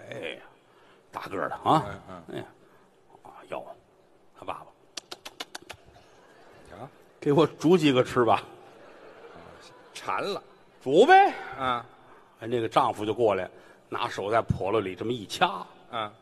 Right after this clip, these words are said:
Speaker 1: 端起这么一把来，锅那儿开着呢。
Speaker 2: 啊，就
Speaker 1: 扔到锅里边儿了。
Speaker 2: 下锅了。
Speaker 1: 这里边儿就有那特别大的那大元宵。
Speaker 2: 捡大的挑。
Speaker 1: 一会儿就熟了。
Speaker 2: 啊。
Speaker 1: 这东西一飘上来就熟了。
Speaker 2: 对。
Speaker 1: 拿罩子一捞。
Speaker 2: 嗯。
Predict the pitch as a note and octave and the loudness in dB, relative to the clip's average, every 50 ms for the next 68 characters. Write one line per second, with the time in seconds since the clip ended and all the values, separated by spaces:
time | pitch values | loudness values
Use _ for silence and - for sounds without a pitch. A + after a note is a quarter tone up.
0 | _ _ - A#2 A2 G2+ G2+ G#2 G2+ G#2+ G#2 G2+ F#2+ - E2 C#2+ D2 E2 E2+ - | _ _ -2 0 0 0 -2 -4 -4 -4 -4 -4 -2 -2 -2 -2 -2 -4 -6 -10
1 | - - - - A3 C#4 D#4+ C#4+ C4+ - - - - C#4 D4+ C#4 A#3 - - - | -14 -18 -6 0 0 2 2 0 -2 -4 -4 -4 -4 -2 -4 -4 -4 -6 -6 -8
2 | - - - - B2+ C3+ C#3 C3+ C3+ C3 B2+ - B2 A2+ A2+ G2+ G#2 F#2 F#2+ F2 | -12 -20 -20 -18 -16 -16 -16 -16 -20 -20 -20 -12 -6 -2 0 0 0 0 -2 0
3 | G2 G2 F#2+ F2+ F2+ D#2+ E2 E2 - - - A2 F#2+ F2+ E2+ G#2 G#2 G#2 G2 G2 | 0 0 0 0 -4 -8 -10 -14 -14 -10 -8 -6 -6 -6 -6 -8 -10 -10 -10 -12
4 | - _ _ - F#2+ F2 E2 E2 F2+ F#2+ F2 F#2+ D#2 D#2 E2 E2 - - - - | -16 _ _ -14 -12 -12 -10 -10 -10 -10 -10 -10 -10 -10 -12 -14 -16 -10 -10 -8
5 | E2+ D#2 D2+ D2 - - D2+ C#2+ C2+ C2+ C#2+ C#2+ C#2+ C#2 - - - D#2+ D#2+ D2+ | -6 -6 -6 -6 -4 -6 -6 -6 -8 -10 -12 -14 -16 -14 -14 -12 -12 -12 -14 -14
6 | - - - F#2 - - - - - - - - - - - - - - - - | -14 -14 -16 -16 -16 -18 -20 -20 -20 -20 -20 -20 -20 -20 -20 -20 -20 -20 -20 -20
7 | - - - - - - - F#2+ E2 F2+ G2 B2+ B2+ A#2+ A2 G#2+ - - D3 C#3 | -20 -20 -20 -20 -20 -16 -14 -14 -12 -10 -8 -8 -8 -8 -10 -12 -10 -10 -10 -10
8 | C#3+ - - - - _ _ _ - - _ _ _ _ _ _ _ - - G#2 | -10 -14 -20 -20 -20 _ _ _ -20 -20 _ _ _ _ _ _ _ -14 -12 -10
9 | F#2+ - F#2+ A2 D3+ E3+ C3+ F3 G#3 B3+ A#3 - - - - - - - A#2+ A#2+ | -8 -6 -2 0 0 2 4 6 6 6 6 4 0 -10 -20 -20 -18 -12 -8 -6
10 | - - F3 D#3 F#3+ G3 G#3 G3+ F3+ - - - B3 B3 G3+ G#3+ G#3+ F#3 - D3 | -2 0 0 2 4 2 4 2 2 2 4 6 6 6 6 4 4 2 2 4
11 | F3 A#3+ G3+ - - - - - B3 - - - - - - - - _ - G#2 | 4 4 2 2 -2 -6 -4 -2 -2 -2 -2 -4 -12 -20 -20 -20 -20 _ -14 -12
12 | A2+ A#2 - - C#3+ A2 G#2+ G#2+ A2 G2+ G#2 B2+ D3 D3+ D3+ - - - - - | -10 -6 -2 -2 0 0 -2 -2 -4 -2 -2 0 0 0 -2 -4 -10 -16 -20 -20
13 | A2+ G#2+ G2 | -18 -18 -18